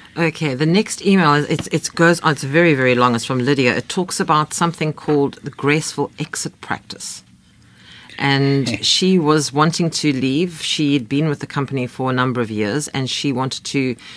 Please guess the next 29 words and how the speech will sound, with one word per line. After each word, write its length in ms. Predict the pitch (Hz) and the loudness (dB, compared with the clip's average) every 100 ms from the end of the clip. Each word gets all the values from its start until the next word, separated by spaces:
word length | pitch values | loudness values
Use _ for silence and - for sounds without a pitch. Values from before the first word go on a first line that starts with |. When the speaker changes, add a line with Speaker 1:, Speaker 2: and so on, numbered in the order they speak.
| - - | -16 -8
Speaker 1:
to 120 | 143 | -2
leave. 240 | 135 135 | 0 0
She 100 | - 131 | 0 0
needed, 260 | 147 139 | 0 0
she, 140 | - 156 | -2 -2
well, 100 | 143 | -2
she 100 | - | 0
didn't 180 | 160 | 0
want 180 | 123 120 | 0 -2
to. 60 | 120 | -4
She 120 | - | -2
needed 260 | 139 135 - | 0 0 -4
to 80 | 98 | -4
be 120 | 110 | -4
at 60 | |
home 240 | 113 120 113 | 0 -2 -2
full 180 | - 117 | -4 -2
time 240 | 123 110 | 0 -2
to 80 | - | -4
look 140 | 117 | -6
after 260 | 110 110 110 | -6 -4 -4
her 140 | 117 | -2
disabled 560 | 107 190 - 113 110 110 | -2 -4 -4 -4 -4 -6
child. 500 | - 156 135 104 95 | -4 0 2 0 -2
And 220 | 123 123 - - - - - - | -2 -2 -6 -16 -18 -20 -20 -14
there 220 | 127 156 | -2 2
was 160 | 160 139 | 2 2
a 60 | |
whole 260 | 135 196 | 4 4